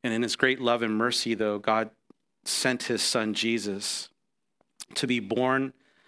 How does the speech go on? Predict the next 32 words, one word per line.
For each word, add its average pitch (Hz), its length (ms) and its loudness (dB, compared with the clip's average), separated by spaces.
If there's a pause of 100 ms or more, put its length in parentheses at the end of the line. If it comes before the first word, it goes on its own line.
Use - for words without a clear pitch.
(800)
um, 123 300 -12 (360)
from 135 340 2
a 127 40 0
virgin, 127 440 -2 (720)
fulfillment 131 500 0
of 110 100 -4
Bible 120 280 2
prophecy, - 720 -2 (360)
so - 140 0
that 127 160 4
we 131 140 2
would 120 180 0
know 117 260 0
that 117 240 -4
this 117 280 -2
was 113 220 2
the 113 100 -4
Messiah 107 480 0
to - 100 -10
come. - 420 -10 (540)
All 113 220 2
of 117 80 -2
these 120 200 2
markers, 110 480 2
all 117 140 2
these 117 240 0
indicators, 107 640 -2
he 110 100 -4
fulfilled 127 400 0
all 113 240 2
of 95 140 -10
them. 107 340 -8